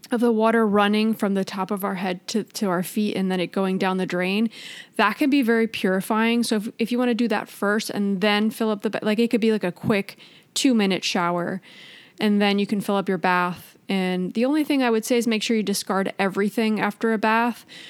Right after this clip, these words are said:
You want it to go down the drain. You want the salt, all of it. And then maybe you kind of cleanse or wash your bathtub afterwards to make sure no, there's no residual stuff in there.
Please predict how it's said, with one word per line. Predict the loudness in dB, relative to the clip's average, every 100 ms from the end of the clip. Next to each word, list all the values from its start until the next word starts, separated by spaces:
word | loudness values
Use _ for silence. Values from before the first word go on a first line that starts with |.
| -8
You | -2
want | 0 0
it | 0
to | 0
go |
down | 0 0
the | 0
drain. | -2 -2 0 -2 -2 -4 -8 -16 -12
You | -4
want | -4 -4
the | -4
salt, | -2 -2 -2 -2
all | -2 0
of |
it. | 0 -2 -2
And | -4
then | -2 -2
maybe | -2 -2
you | -2 -4
kind | -4 -6
of | -6
cleanse | -6 -4 -2 -4
or | -4 -4
wash | -4 -4 -4 -6
your | -6 -6
bathtub | -4 -6 -8 -10 -10
afterwards | -12 -6 -4 -4
to | -4
make | -4
sure | -4 -2
no, | -2
there's | -2 -4 -2
no | -2
residual | -2 0 0 0 0 -2
stuff | -2 -4 -2
in | 0
there. | 0 0